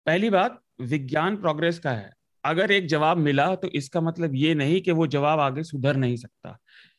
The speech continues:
ये विज्ञान के, साइंस के काम करने का तरीका है। हर चीज पे आप सवाल उठाएं, जो सवाल जैसे जैसे रिसर्च के साथ पुष्टि करते रहें, उसमें किसी एक वैज्ञानिक की बात नहीं, वो कोई सा भी विषय हो विज्ञान का।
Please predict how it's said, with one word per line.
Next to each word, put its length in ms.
ये 140
विज्ञान 540
के, 220
साइंस 440
के 120
काम 240
करने 280
का 100
तरीका 440
है। 120
हर 200
चीज 320
पे 80
आप 140
सवाल 320
उठाएं, 440
जो 220
सवाल 400
जैसे 420
जैसे 360
रिसर्च 440
के 100
साथ 280
पुष्टि 400
करते 320
रहें, 140
उसमें 260
किसी 260
एक 140
वैज्ञानिक 500
की 120
बात 260
नहीं, 120
वो 100
कोई 220
सा 120
भी 120
विषय 280
हो 140
विज्ञान 340
का। 240